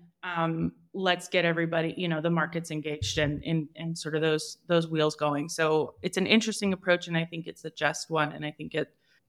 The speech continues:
I'm, I'm really grateful to participate in, in this kind of moment in history in which these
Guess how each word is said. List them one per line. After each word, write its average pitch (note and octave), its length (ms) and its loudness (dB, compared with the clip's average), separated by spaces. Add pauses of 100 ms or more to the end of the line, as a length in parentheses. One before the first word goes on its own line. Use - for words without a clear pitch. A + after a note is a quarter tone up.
(480)
I'm, F#3+ 400 6
I'm F#3 160 2
really F3+ 180 2
grateful F3 380 2
to F3 100 -6
participate E3 840 0
in, D#3+ 320 0
in E3 220 2
this E3 220 0
kind D#3+ 200 2
of D#3 100 -4
moment D#3 360 0
in D#3+ 120 -2
history D3+ 640 -2
in E3 140 -2
which D#3 440 -4
these E3+ 340 -10